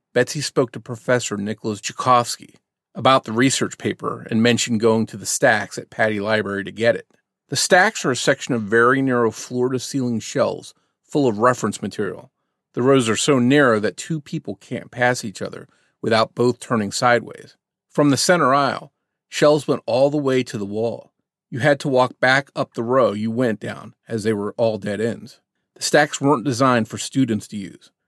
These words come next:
The intention was that the students would tell the librarian what they needed,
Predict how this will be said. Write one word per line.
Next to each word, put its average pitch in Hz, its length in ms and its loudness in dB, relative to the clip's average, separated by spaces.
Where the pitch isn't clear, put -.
The 127 80 0
intention 160 440 2
was 113 140 2
that 110 140 -2
the - 80 -12
students 120 480 -2
would 104 100 -12
tell 123 160 0
the 107 60 2
librarian 104 760 2
what 107 140 -4
they 107 140 -6
needed, 104 420 -4